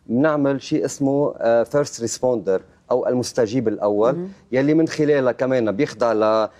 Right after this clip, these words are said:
Speaker 1: آه، تقريبا شهر، شهر ونص من التدريبات النظرية والعملية.
Speaker 2: نعم.
Speaker 1: ومن خلالها من بعدها بيروح على شيء اسمه مخيم، مخيم بنسميه نحن فيزا.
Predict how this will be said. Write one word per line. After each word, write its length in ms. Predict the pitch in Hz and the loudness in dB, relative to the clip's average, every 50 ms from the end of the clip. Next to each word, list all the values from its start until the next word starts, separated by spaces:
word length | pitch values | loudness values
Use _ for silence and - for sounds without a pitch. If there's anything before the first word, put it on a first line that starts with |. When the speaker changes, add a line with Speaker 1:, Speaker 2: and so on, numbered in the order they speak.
| _ _ _ - | _ _ _ -4
Speaker 1:
آه، 540 | - 107 104 104 104 104 104 104 104 98 - - - _ _ | 0 2 2 4 4 4 4 4 2 0 -2 -6 -14 _ _
تقريبا 440 | - 139 110 143 156 156 135 127 117 | -4 -2 0 0 0 2 2 0 -2
شهر، 300 | - - 156 143 135 123 | -2 -4 -4 -4 -4 -4
شهر 280 | 110 - 135 123 123 120 | -6 -4 -4 -2 0 0
ونص 460 | 123 127 135 143 151 143 - - - | 0 0 0 -2 -2 -2 -6 -6 -4
من 120 | 117 123 | 0 0
التدريبات 840 | 123 117 - - 123 95 120 110 117 95 117 117 127 151 151 - _ _ _ _ _ _ _ _ 101 | 0 0 -2 -4 -4 -2 0 0 0 2 2 2 2 0 -2 -4 _ _ _ _ _ _ _ _ -2
النظرية 600 | 113 120 123 120 123 131 123 120 135 139 131 117 | 0 0 0 0 2 2 2 2 2 2 4 4
والعملية. 680 | 110 107 104 98 101 104 104 104 107 113 117 127 143 | 4 4 2 2 0 0 0 0 0 2 2 2 2
Speaker 2:
نعم. 200 | 165 156 131 147 139 - _ _ _ _ - | 2 0 -2 -6 -14 -20 _ _ _ _ -2
Speaker 1:
ومن 360 | 135 175 208 214 214 208 185 | 0 0 2 2 0 -2 -2
خلالها 440 | - - 180 165 170 170 160 160 151 | -2 0 2 2 4 4 4 2 2
من 220 | 156 156 156 151 | 2 2 0 0
بعدها 460 | 156 160 160 151 139 160 170 175 170 - - - _ _ | 0 0 -2 0 0 0 -2 -2 -4 -6 -14 -20 _ _
بيروح 360 | 101 123 135 156 185 143 120 | -4 -2 0 0 0 0 0
على 220 | 131 135 139 139 127 | -2 0 0 -2 -2
شيء 260 | - - 165 - - | 0 -2 0 0 0
اسمه 320 | 147 - - 147 143 147 | -2 -2 -2 -2 0 2
مخيم، 580 | 143 131 - - 127 113 110 98 92 87 95 107 | 2 0 0 0 -2 -2 -2 -4 -6 -6 -6 -8
مخيم 340 | - - 143 147 147 139 123 | -6 -2 0 0 2 2 0
بنسميه 380 | 120 - - 127 127 135 131 | -2 -2 -2 -2 0 0 -2
نحن 220 | 120 110 113 110 101 | -2 0 -2 -2 0
فيزا. 400 | 95 113 120 104 82 90 85 | 2 0 0 0 0 -2 -6